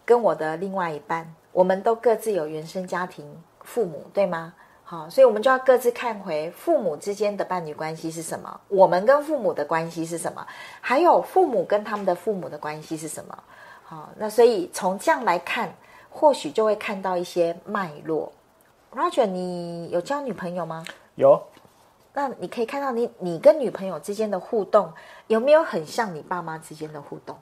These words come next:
Speaker 2: 呃，大概百分之九十吧，<laughs> 几乎很像。
Speaker 1: Copy，对吗？
Speaker 2: 对。
Speaker 1: 哦，所以这就要看回说，你看在原生家庭里面，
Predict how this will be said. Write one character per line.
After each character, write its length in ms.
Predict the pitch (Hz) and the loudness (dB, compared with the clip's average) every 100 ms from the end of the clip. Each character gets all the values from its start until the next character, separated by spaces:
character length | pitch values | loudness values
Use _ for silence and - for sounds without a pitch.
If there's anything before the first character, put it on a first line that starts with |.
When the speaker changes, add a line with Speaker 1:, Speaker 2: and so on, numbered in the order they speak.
| _ | _
Speaker 2:
呃， 220 | - 127 120 - _ | -2 -2 -2 -8 _
大 160 | - 147 | 6 8
概 160 | 143 139 | 10 8
百 160 | 120 | 6
分 180 | 120 135 | 6 4
之 160 | 131 135 | 2 -2
九 180 | 117 | -2
十 220 | 98 - 104 | -4 -8 -6
吧， 180 | 104 - - - - 285 381 | -4 -2 -4 -4 6 6 8
<laughs> 480 | 359 359 320 330 285 | 6 8 6 8 4
几 120 | 180 180 | 8 8
乎 180 | 180 160 | 10 8
很 180 | 151 | 6
像。 160 | - 131 - - - - - | 6 0 0 -6 -14 -8 2
Speaker 1:
Copy， 420 | 254 254 208 151 | 4 4 0 -2
对 140 | - 185 | 6 6
吗？ 240 | 156 151 | 6 -6
Speaker 2:
对。 160 | - 98 95 - - | -6 -8 -8 -18 -10
Speaker 1:
哦， 380 | 226 226 190 151 | -4 -2 -2 -6
所 120 | 160 | 4
以 300 | 262 254 196 175 - - | 4 4 -2 -10 -16 -2
这 120 | 302 | 0
就 80 | 311 | 6
要 100 | 302 | 4
看 240 | 285 302 | 4 -4
回 160 | 254 196 | 2 0
说， 260 | 202 226 233 - - | 2 0 0 -4 -14
你 60 | 175 | -8
看 140 | 254 | -4
在 120 | 254 285 | 2 4
原 180 | 214 | 4
生 200 | 208 226 | 0 -4
家 160 | 226 220 | -2 -4
庭 200 | 214 175 | -4 -12
里 140 | 170 | -12
面， 240 | 156 180 | -6 -6